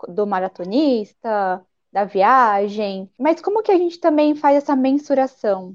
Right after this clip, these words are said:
A gente normalmente tem pessoas, acredito que coloca na planilha, né? Tem aquela planilha de metas, é, anual também. Eu tenho as minhas metas anuais,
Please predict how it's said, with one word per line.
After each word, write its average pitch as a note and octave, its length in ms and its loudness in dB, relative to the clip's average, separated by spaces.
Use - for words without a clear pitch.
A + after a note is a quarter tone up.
A A#3+ 100 4
gente D4 400 2
normalmente D#4 520 4
tem F4 180 2
pessoas, C#4 640 2
acredito A#3 520 -2
que A#3+ 260 -10
coloca B3 640 0
na G#3 140 -10
planilha, A#3+ 640 -4
né? G#3+ 240 -4
Tem A3+ 180 -6
aquela A3 220 0
planilha B3+ 340 2
de C#4 140 0
metas, A3+ 600 2
é, G3 260 0
anual A3+ 540 4
também. G#3 500 -2
Eu C4+ 120 2
tenho D4 300 4
as C4 100 -2
minhas B3+ 280 2
metas A3+ 400 -2
anuais, G#3+ 580 -2